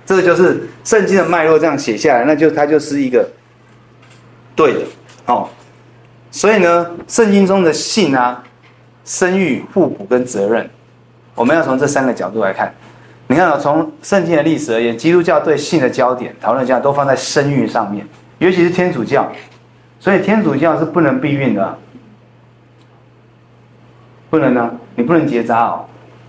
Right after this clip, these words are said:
你也不能戴保险套，不能放避孕器，都不行。你们不知道吗？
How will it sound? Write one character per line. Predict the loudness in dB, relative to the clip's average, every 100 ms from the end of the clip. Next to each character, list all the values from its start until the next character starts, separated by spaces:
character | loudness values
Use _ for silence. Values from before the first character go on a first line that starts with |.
| -16 -2
你 | 0
也 |
不 | 2
能 | 2
戴 | 2
保 | 2 -2
险 | -2 -4
套， | -2 -2
不 | 0
能 | 0
放 | 0
避 | -2
孕 | -4 -4
器， | -8 -14 -14 -8
都 | -4
不 | -4
行。 | -6 -14 -20 -20 -20 -20 -20 -20 -20 -20 -20 -20 -20 -20 -6
你 | 0
们 | 2
不 | 2
知 |
道 | 2 2
吗？ | -2